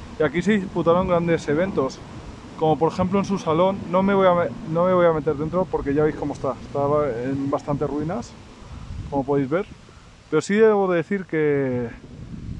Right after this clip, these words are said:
directamente, mm, duró hasta mil novecientos ochenta y ocho.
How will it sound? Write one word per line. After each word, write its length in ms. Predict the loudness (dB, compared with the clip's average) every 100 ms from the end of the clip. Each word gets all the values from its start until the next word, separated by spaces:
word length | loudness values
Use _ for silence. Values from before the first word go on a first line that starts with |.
| -2
directamente, 1400 | 0 2 2 2 0 2 4 4 4 4 4 2 0 -2 -6 -6
mm, 1000 | -2 0 0 0 0 0 0 0 -2 -4 -4
duró 180 | 0 0
hasta 200 | 0 -2
mil 120 | 0
novecientos 400 | 0 -2 -4 -4
ochenta 260 | -4 -2 -2
y 60 |
ocho. 320 | -2 -2 -4